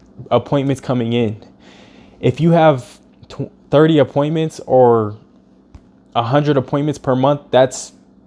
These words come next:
where you wanna be. You wanna be just, you wanna have a massive load of appointments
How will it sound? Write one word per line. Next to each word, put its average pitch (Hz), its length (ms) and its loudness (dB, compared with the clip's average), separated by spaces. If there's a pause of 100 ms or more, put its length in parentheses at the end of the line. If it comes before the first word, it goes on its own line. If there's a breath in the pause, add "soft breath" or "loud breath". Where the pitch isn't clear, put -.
(160)
where 139 180 2
you 160 160 0
wanna 147 180 0
be. 123 140 -2
You 127 240 0
wanna 151 240 0
be 139 340 -4 (1040 loud breath)
just, 131 400 -2
you 151 160 -2
wanna 156 200 2
have 151 180 2
a 120 80 0
massive 127 440 0
load 127 260 2
of 113 260 -2
appointments 127 600 -6